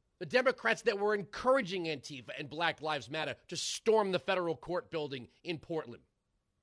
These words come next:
to storm the White House when Donald Trump was in, in the residence two years ago.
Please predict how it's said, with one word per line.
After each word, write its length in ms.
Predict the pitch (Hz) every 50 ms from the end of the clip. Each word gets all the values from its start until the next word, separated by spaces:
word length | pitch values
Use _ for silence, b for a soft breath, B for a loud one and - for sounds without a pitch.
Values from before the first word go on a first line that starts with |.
| _ _ _ _ -
to 80 | 165
storm 420 | 143 - - - 214 247 233 240 233
the 80 | 233
White 280 | 214 233 254 269 277 233
House 260 | 208 151 - - - _ _ _ -
when 140 | - 240 220
Donald 320 | 220 220 247 247 247 240
Trump 320 | - - 277 311 - - - _ _ _ _ _ _ _ _ _ _ _ _ _ _ _ _ _ _
was 200 | 196 240 185 - -
in, 340 | 202 262 269 269 254 190 - _ -
in 160 | - 269 311
the 100 | 320 294
residence 640 | 285 311 320 320 247 285 247 208 180 - - - - _ _ _ _ _ _ _ _ _ _ _ _ _ _ _ _ _ _ _ _ _ _ _ _ _ _ _ _ _ _ _ _ _ _ _ _ _ _ _ _ _ _ -
two 180 | - 302 311
years 280 | 294 339 302 311 262 208
ago. 300 | 208 170 208 - -